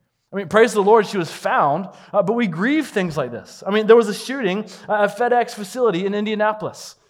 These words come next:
Uh, and th-, we grieve things like this. And, and also, I mean, the tragedy of Daunte Wright and everything that surrounds it, all of this, we grieve, uh,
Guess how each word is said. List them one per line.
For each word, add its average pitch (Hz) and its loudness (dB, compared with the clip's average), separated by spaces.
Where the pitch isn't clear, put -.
Uh, 196 -2
and 208 0
th-, 214 -4
we 220 -2
grieve 233 -2
things 180 -2
like 147 0
this. 135 -6
And, 214 -6
and 208 2
also, 262 2
I 185 6
mean, 185 -2
the 190 -2
tragedy 226 2
of 220 -2
Daunte 214 2
Wright 240 -2
and 196 -2
everything 247 6
that 247 4
surrounds 233 0
it, 135 -8
all 262 8
of 202 6
this, 156 -4
we 214 -6
grieve, 226 -6
uh, 196 0